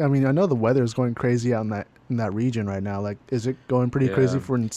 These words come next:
Speaker 1: in Tennessee, ver-, like,
Speaker 2: Yeah,
Speaker 1: as it
Speaker 2: it's,
Speaker 1: is in
Speaker 2: it's
Speaker 1: Texas?
Speaker 2: over now. Um, we, so, yeah, there's a few reasons why it's so crazy in Texas. We probably got the equivalent of what Texas got. Um,
Speaker 1: Yeah.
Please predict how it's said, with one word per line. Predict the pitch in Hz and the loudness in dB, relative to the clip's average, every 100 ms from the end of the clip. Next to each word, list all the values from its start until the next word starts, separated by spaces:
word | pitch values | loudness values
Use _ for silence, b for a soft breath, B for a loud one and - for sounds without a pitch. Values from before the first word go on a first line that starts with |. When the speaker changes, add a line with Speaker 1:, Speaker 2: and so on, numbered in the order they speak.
| 127 139 | -6 -4
Speaker 1:
in | 120 110 | -2 -2
Tennessee, | 135 123 113 131 135 | -2 -2 -2 0 0
ver-, | 127 127 - | 0 -2 0
like, | 127 | 2
Speaker 2:
Yeah, | 180 175 | 4 4
Speaker 1:
as | 120 113 | 2 2
it | - | 2
Speaker 2:
it's, | 123 131 | 0 -2
Speaker 1:
is | 120 | -4
in | 110 113 _ | -4 -12 _
Speaker 2:
it's | 175 208 120 | -4 -2 -2
Speaker 1:
Texas? | - | 0
Speaker 2:
over | 139 139 180 | 0 0 -2
now. | 170 175 190 196 156 - | -2 -2 -2 -4 -8 -4
Um, | 110 113 107 101 92 92 104 | 0 2 2 0 -2 -8 -8
we, | 95 139 - | -4 -4 -6
so, | - 131 123 120 113 107 - B 107 B B B - | -2 2 2 2 0 -4 -10 B -20 B B B -8
yeah, | 113 117 120 | 0 2 2
there's | 120 170 160 | 0 -2 -4
a | |
few | - 113 113 117 | -8 -6 -2 -2
reasons | 120 110 110 101 | -4 -6 -8 -4
why | 107 101 | -2 -2
it's | - | -4
so | - 98 | -6 -6
crazy | 92 98 92 95 107 | -6 -4 -4 -4 -6
in | 104 | -6
Texas. | 117 110 127 - B B B B | -6 -6 -10 -12 B B B B
We | 127 | -2
probably | 165 185 139 | 0 2 2
got | 104 101 113 | 2 0 0
the | 98 | -4
equivalent | - - 101 110 120 - | -4 -4 -4 -4 -6 -6
of | 92 | -6
what | 101 - | -6 -6
Texas | 92 - 117 | -8 -8 -12
got. | - 127 139 - | -8 -6 -6 -10
Um, | - 104 98 113 | -12 -8 -4 -4
Speaker 1:
Yeah. | 101 | -4